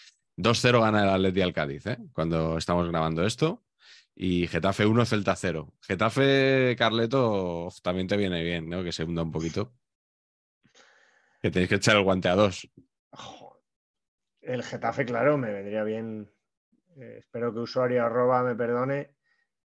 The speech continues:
Speaker 2: por lo bien que me cae, pero necesitamos <laughs> El Español tiene que ganar partidos, da igual. Y el problema es que si jugamos, ahora jugamos Sevilla, Barça, si no sacamos algún punto en estos dos partidos, ya te digo,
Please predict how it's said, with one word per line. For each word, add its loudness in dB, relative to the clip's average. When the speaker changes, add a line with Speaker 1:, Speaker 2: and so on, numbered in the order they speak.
Speaker 2:
por -18
lo -10
bien -10
que -4
me -4
cae, 0
pero -8
necesitamos -12
<laughs> -20
El -2
Español 6
tiene 2
que 4
ganar 4
partidos, 2
da 8
igual. 2
Y -8
el -6
problema -2
es -6
que -4
si -12
jugamos, -4
ahora 0
jugamos -4
Sevilla, 2
Barça, -2
si -10
no 2
sacamos -4
algún 2
punto 0
en 0
estos -4
dos -2
partidos, -10
ya 2
te 0
digo, 2